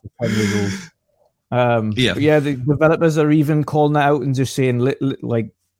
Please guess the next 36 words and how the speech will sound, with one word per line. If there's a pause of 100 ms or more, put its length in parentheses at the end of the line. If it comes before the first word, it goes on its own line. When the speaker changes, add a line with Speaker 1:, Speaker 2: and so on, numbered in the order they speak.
(200)
Speaker 1:
from
a
technical
perspective,
it
shouldn't
be
possible
to
do
what
the
developers
have
managed
to
do
on
that
hardware. (500)
Speaker 2:
Mm.
Speaker 1:
And
they've,
and
they've
pulled
it
off, (120)
and
it's
running
smooth,
and
it's
looking
amazing.